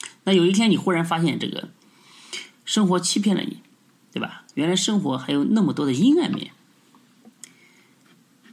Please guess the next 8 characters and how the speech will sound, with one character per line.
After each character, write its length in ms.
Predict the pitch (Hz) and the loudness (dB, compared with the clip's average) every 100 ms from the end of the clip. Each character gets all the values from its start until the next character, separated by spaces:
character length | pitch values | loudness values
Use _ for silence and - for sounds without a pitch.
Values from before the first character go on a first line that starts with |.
| _ _ _ - | _ _ _ -14
呃， 160 | 110 | -8
你 220 | 113 107 107 | -6 -4 -2
就 500 | 135 127 110 127 - _ | -2 0 -2 -8 -14 _
会 220 | - 123 | -4 -2
有 80 | 143 | 0
所 160 | - | -2
沮 200 | - 98 | -6 -8
丧。 280 | - 71 - | -8 -8 -8